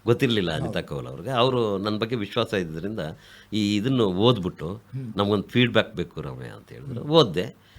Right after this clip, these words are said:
Speaker 1: ಓದಿ ನಾನು ಹೇಳಿದೆ, ಅರವತ್ತು ಪಾಯಿಂಟ್‌ಗಳನ್ನ ಹಾಕಿದ್ದೆ ನಾನು, ಯಾಕೆ ಈ ಪುಸ್ತಕನ ಬ್ಯಾನ್ ಮಾಡ್ಬೇಕು, ಕೊಡಬಾರ್ದು ಅಂತ.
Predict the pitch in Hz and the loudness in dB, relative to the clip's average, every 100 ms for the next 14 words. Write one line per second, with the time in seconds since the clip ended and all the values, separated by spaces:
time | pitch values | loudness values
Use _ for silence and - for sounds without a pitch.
0 | - 160 180 143 139 156 139 107 110 139 | -4 2 4 6 6 8 6 6 6 4
1 | 135 - 143 147 131 120 107 98 101 82 | 0 0 0 2 2 2 2 0 -4 -4
2 | 73 71 67 87 127 - 113 101 - 110 | -6 -8 -2 2 2 4 0 -2 -4 -2
3 | 101 76 92 90 80 67 69 - - 95 | 0 2 2 2 -2 -6 -12 -12 -4 0
4 | 90 73 65 62 | 0 -2 -6 -14